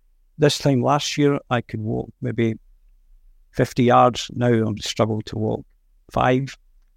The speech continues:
Um, luckily, my voice is still okay. I can still talk. I can still swallow. I can still eat. Um, so again, I consider myself lucky in that respect. Um,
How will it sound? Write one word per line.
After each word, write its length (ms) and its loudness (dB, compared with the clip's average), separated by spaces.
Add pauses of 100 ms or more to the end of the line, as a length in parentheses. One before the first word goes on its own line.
(480)
Um, 520 0 (720)
luckily, 340 4
my 100 2
voice 340 0
is 100 -2
still 240 -2
okay. 340 -2
I 80 -2
can 160 -2
still 320 -2
talk. 300 -2 (640)
I 120 -4
can 140 -2
still 240 -2
swallow. 540 2
I 40 -4
can 220 -4
still 220 -4 (100)
eat. 320 -2 (840)
Um, 340 2
so 160 -2
again, 260 2
I 40 -2
consider 420 0
myself 340 -2
lucky 260 -4
in 140 -2
that 140 -2
respect. 560 -8 (680)
Um, 440 0